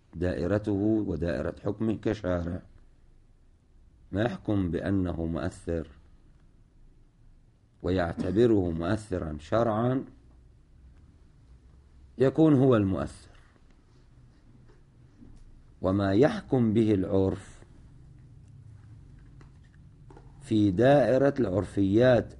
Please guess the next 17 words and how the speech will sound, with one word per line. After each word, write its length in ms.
التي 500
هو 260
فيها 480
أيضا 520
سيد 600
نفسه 580
والحاكم 1040
المطلق 880
كعرف، 720
ما 100
حكم 460
بأنه 300
هو 180
المؤثر 540
كان 300
هو 240
المؤثر 600